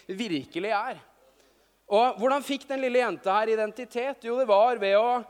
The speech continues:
imitere en gruppe apekatter, og på den måten bli akseptert og tatt inn i gruppa. Og det er nøyaktig sånn vi mennesker bygger identitet uten Gud. Romerbrevet tolv og vers to sier at, «La dere ikke lenger prege av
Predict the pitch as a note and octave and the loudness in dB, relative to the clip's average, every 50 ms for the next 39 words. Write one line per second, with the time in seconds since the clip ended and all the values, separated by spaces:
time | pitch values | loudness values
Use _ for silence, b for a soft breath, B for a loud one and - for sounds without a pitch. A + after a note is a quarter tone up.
0 | B B _ - G#3 G#3+ A#3 C4 - - - G3 F3 E3 E3 G3+ A3+ A3+ A3 A#3 | B B _ -8 -6 -6 -6 -8 -8 -6 -2 0 2 2 2 0 0 -2 -2 -2
1 | A3+ G#3 - - - F#3 G3 G#3+ A3+ G#3+ - A3 G3 D3+ - - C#3+ - - E3+ | -4 -4 -6 -2 0 2 4 4 4 2 4 4 4 2 2 -2 -6 -4 -2 -4
2 | D3+ - - B3 C#4 D4+ A3+ b b b b b b - F3+ F3 - A3 G#3+ G#3 | -4 -4 -8 -10 -10 -10 -14 b b b b b b -8 -8 -6 -4 -2 -2 -2
3 | G#3 A3 G3+ F3 - - G3 G3 G3 G3 F#3+ - - - G#3 - - - A3 G#3+ | 0 -2 -4 -4 -4 -8 -6 -4 -4 -4 -4 -6 -6 -8 -8 -8 -8 -10 -8 -8
4 | A#3+ B3 - - G#3 F#3 - - A3 G#3 - - G3 F3+ F3+ F#3+ G3+ G#3 G#3 E3+ | -8 -10 -10 -12 -14 -12 -8 -8 -8 -8 -6 -6 -6 -6 -4 -6 -6 -6 -6 -6
5 | - _ - E3 E3+ E3 B B B B B B B _ F3+ G3+ A3+ G#3+ A3+ B3 | -6 _ -4 -4 -4 -4 B B B B B B B _ 0 0 2 2 0 0
6 | B3 A3+ G3 - - - - B3 A#3 - A#3 A3 A#3 A3 G#3+ A3 A3+ G#3 E3+ C#3 | 0 -2 -2 -4 -6 -10 -10 -8 -6 -4 -4 -4 -2 -2 -4 -4 -4 -6 -10 -10
7 | - - G#3+ G#3 E3 D3+ D#3+ D3 C#3 E3 E3+ F3+ F3+ F#3+ F#3 - - A3+ G#3 - | -12 -12 -14 -14 -12 -12 -12 -8 -6 -4 -4 -4 -4 -4 -6 -8 -8 -12 -12 -8
8 | - F#3 F#3 F#3+ G#3+ G#3+ - - - b b b b b b b b b _ _ | -6 -4 -2 -2 -4 -6 -10 -18 -20 b b b b b b b b b _ _
9 | - A#3+ A3+ F3+ C#3 - - A#3 A#3+ A#3+ G3 A#3 C4 C#4+ G#3 E3 - - - _ | -4 -4 -4 -4 -6 -10 -12 -10 -10 -8 -8 -10 -10 -12 -12 -14 -16 -18 -18 _
10 | _ _ _ _ _ _ _ _ _ - F#3+ G#3 G#3 G#3 G#3 G#3+ G3+ G#3 G#3 G#3+ | _ _ _ _ _ _ _ _ _ -4 -2 -2 0 0 0 0 0 0 0 -2
11 | A#3 A#3 - - - A3+ A#3+ B3+ A#3+ A#3 A3 A3 A3+ - - - - - A#3+ A3+ | -2 -6 -4 -2 -2 -2 0 -2 -2 0 0 0 -2 -4 -8 -12 -12 -12 -12 -12
12 | A#3+ B3 A#3 - A#3+ G3+ E3+ E3+ F#3+ G#3 A3 - - - - b b b b b | -12 -12 -10 -6 -4 -2 0 0 0 0 -2 -4 -8 -20 -20 b b b b b
13 | b b b b - D3 E3+ F3+ F3+ F3+ F3+ F3+ G3+ G3+ G3+ G3+ A#3 A#3 A3 G3+ | b b b b -14 -4 0 2 2 2 2 2 0 -2 -2 -2 -4 -4 -2 -2
14 | F3+ F3+ G3+ G#3+ - - - C4 A#3 G#3+ F#3 D3 C3+ B2+ C3+ D3 D3+ | -2 -4 -6 -8 -12 -12 -8 -6 -4 -4 -2 -4 -4 -4 -4 -2 -2